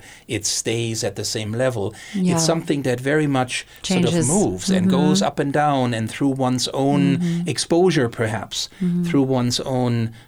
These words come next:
Speaker 1: traveling somewhere
Speaker 2: Mm-hmm.
Speaker 1: where you see other art and where you get inspired. It might actually then tell you a lot about yourself as a
Speaker 2: Mm-hmm.
Speaker 1: person.
Speaker 2: And, and yeah, yes, absolutely. And I,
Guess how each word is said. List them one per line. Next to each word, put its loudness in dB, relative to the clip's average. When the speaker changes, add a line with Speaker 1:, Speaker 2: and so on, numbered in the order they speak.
Speaker 1:
traveling 0
somewhere -2
Speaker 2:
Mm-hmm. -8
Speaker 1:
where 2
you -2
see 2
other 2
art 2
and -4
where -2
you -2
get -2
inspired. 0
It -6
might 0
actually -2
then -2
tell -4
you 0
a 2
lot 2
about -2
yourself -4
as -6
a -2
Speaker 2:
Mm-hmm. -2
Speaker 1:
person. -2
Speaker 2:
And, 0
and 4
yeah, 2
yes, 0
absolutely. 0
And 4
I, 0